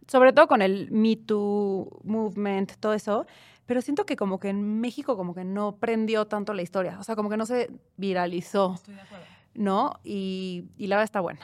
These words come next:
Speaker 2: Está buena,
Speaker 1: Sí.
Speaker 2: está buena. Ahora, como siempre vamos a empezar con el contexto. Y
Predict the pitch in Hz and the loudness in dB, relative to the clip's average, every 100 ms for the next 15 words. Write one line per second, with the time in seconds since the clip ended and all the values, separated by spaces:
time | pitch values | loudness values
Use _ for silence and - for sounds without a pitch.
0 | - 175 190 151 - - _ 185 170 175 | -18 -10 -6 -8 -10 -20 _ -18 -10 -8
1 | 160 - _ - 190 - - _ - - | -8 -10 _ 4 4 4 -8 _ -20 -20
2 | - 294 320 392 403 392 320 233 160 180 | -2 2 2 2 2 2 4 0 0 -2
3 | 196 170 147 147 - - - - _ - | -2 -2 -6 -10 -12 -14 -20 -20 _ -20
4 | - - _ 269 277 | -20 -20 _ 0 0